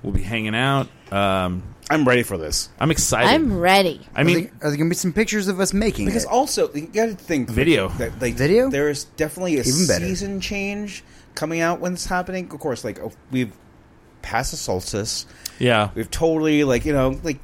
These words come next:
Speaker 1: It's gonna get cooler, I
Speaker 2: it's
Speaker 1: hope.
Speaker 2: gonna get cooler.
Speaker 1: But there's, there's
Speaker 2: And so, uh, hopefully this brand of
Speaker 1: Yeah.
Speaker 2: beer will go on well into
Speaker 1: Yeah.
Speaker 2: the fall months,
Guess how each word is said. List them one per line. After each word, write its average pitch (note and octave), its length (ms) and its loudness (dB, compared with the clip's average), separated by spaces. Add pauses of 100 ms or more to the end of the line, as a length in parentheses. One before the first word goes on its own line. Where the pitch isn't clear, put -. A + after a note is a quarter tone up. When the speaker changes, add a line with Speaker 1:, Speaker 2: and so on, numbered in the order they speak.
Speaker 1:
It's D3 140 2
gonna A#3 160 2
get D3+ 320 0
cooler, A#2 440 2
I F2+ 60 -4
Speaker 2:
it's F#2+ 100 -2
Speaker 1:
hope. F#2+ 80 2
Speaker 2:
gonna G#3 100 -2
get F#3+ 240 -4
cooler. A2 760 -2 (160)
Speaker 1:
But D3 160 4
there's, G3+ 380 4 (100)
there's D#3+ 160 4
Speaker 2:
And D#3 100 4
so, D#3 260 4
uh, C#3+ 100 -2
hopefully E3 460 -4
this B2 180 -6
brand C3+ 600 0
of A2 120 -2
Speaker 1:
Yeah. F#2 240 -4
Speaker 2:
beer C3 260 4
will G#2 160 0 (100)
go A#2+ 260 2
on A#2+ 360 0
well A2+ 220 2
into A2+ 480 -4
Speaker 1:
Yeah. F#2+ 220 0
Speaker 2:
the F#2 60 -4
fall B2+ 260 2
months, G2+ 600 -4